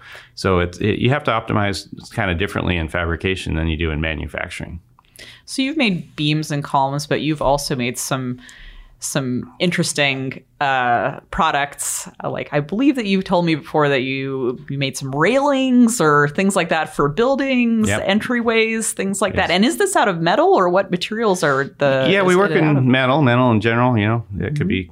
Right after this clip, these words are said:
Speaker 1: carbon steel, stainless, aluminum. Um, yeah, you're right. We, we're, we're fortunate. We've been very diverse, and that's helped us through some, some hard times. You know, sometimes you're doing commercial buildings, sometimes you're doing residential buildings. It depends on what the market is doing.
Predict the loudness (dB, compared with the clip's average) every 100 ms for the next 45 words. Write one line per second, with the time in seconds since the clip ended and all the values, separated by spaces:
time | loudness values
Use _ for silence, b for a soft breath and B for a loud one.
0 | -8 -2 0 0 -2 -2 0 0 -2 -2
1 | 0 0 -2 -6 -8 -6 -2 -2 -2 -2
2 | -6 -10 _ -8 -6 -4 -2 -2 -2 -2
3 | -2 -2 -4 -4 -2 0 0 -2 -4 -2
4 | -2 -2 -2 0 0 0 0 0 -2 -2
5 | -2 -2 -4 -6 -6 -6 -6 -6 -2 -4
6 | -2 -4 -4 -2 -4 -6 _ B B -4
7 | 0 2 0 0 -2 -2 -2 -2 -2 -4
8 | -4 -2 -2 -2 -2 -2 -4 -8 B B
9 | B -4 0 0 -2 -2 0 0 -2 -2
10 | -6 -6 -4 -4 -4 -2 -2 -2 -4 -4
11 | -6 -6 -4 -2 -2 -6 -10 -8 -2 -2
12 | 0 -4 -2 -2 -2 -2 -4 -4 -2 -2
13 | -2